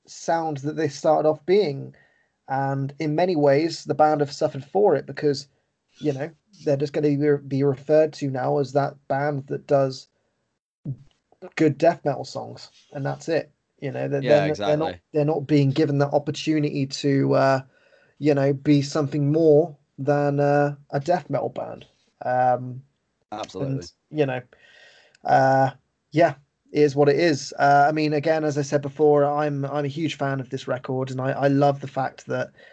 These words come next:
Speaker 1: it pissed as many people off as it, off as it did, uh, because, you know, it just made me enjoy it all the more. Um,
Speaker 2: Yeah, exa-, I mean, I think that's why I enjoyed Catharsis so much and Ire by Parkway Drive is, like, it's stuff which broke the boundaries of what was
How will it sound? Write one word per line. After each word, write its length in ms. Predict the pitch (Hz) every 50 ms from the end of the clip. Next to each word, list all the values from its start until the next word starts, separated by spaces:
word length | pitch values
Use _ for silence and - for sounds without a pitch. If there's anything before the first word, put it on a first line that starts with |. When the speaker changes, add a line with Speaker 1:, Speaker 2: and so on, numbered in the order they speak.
| _ _ _
Speaker 1:
it 240 | - 143 139 - _
pissed 320 | - - 147 147 - -
as 100 | 143 120
many 220 | 135 139 135 135 135
people 380 | 139 - 147 135 139 139 139
off 200 | 139 135 139 -
as 180 | 139 135 123 123
it, 200 | 135 143 - - _ - - - - - -
off 240 | 135 135 - - - 143
as 160 | 135 127 135
it 100 | 147 139
did, 280 | 143 143 147 156 147 - - _ _ _ _ - _ _ _ -
uh, 540 | - 120 123 123 123 123 127 123 127 127 123
because, 480 | 131 135 - - 139 131 131 127 -
you 80 | 143 139
know, 220 | 131 123 123 123 127 -
it 140 | - 135 135
just 180 | - 135 131 135
made 220 | 135 139 139 135
me 120 | 135 139 135
enjoy 280 | 135 131 135 131 135
it 60 | 135
all 200 | 135 - 135 135
the 100 | 127 131
more. 360 | 131 156 180 151 123 117 - - _ _ _ _ -
Um, 580 | - 120 120 117 117 120 120 120 123 120 123 123
Speaker 2:
Yeah, 360 | 165 165 180 151 120 98 92 92 - -
exa-, 260 | 135 123 - 131 120
I 40 | 135
mean, 180 | 151 160 147 113
I 80 | 123 120
think 180 | - 175 151
that's 180 | 120 107 101 -
why 160 | 113 117 107
I 160 | 101 104 107
enjoyed 400 | 107 107 104 120 120 107 98 -
Catharsis 560 | - 101 90 - 127 151 160 - - 110 92 -
so 180 | - 101 95 90
much 420 | 90 92 92 82 - - - - _ _ _ -
and 520 | 104 101 98 95 95 95 95 95 90 85 _ _ _ -
Ire 360 | 147 180 156 110 92 87 - _
by 120 | - 107 104
Parkway 380 | - 110 110 101 - 104 98
Drive 280 | 90 117 127 139 123 101
is, 140 | 104 95 90
like, 200 | 107 107 101 71
it's 180 | 107 113 -
stuff 320 | - - - 143 123 - -
which 160 | 117 107 -
broke 360 | 95 87 120 123 117 - -
the 80 | - 104
boundaries 560 | - 113 117 120 120 113 113 113 107 95 -
of 140 | 110 95 87
what 180 | 110 110 90
was 300 | 95 107 104 95 90 -